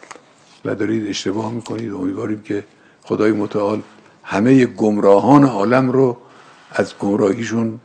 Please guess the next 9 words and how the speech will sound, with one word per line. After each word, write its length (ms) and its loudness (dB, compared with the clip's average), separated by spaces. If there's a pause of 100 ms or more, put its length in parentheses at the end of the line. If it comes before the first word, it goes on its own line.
هدایت 440 -2
کنه 360 -4
و 40 -8
از 220 -8
اشتباهاتشون 840 -10 (500)
اونها 240 -4
رو 140 -4
برگردانه 840 -4 (600)
و 320 -6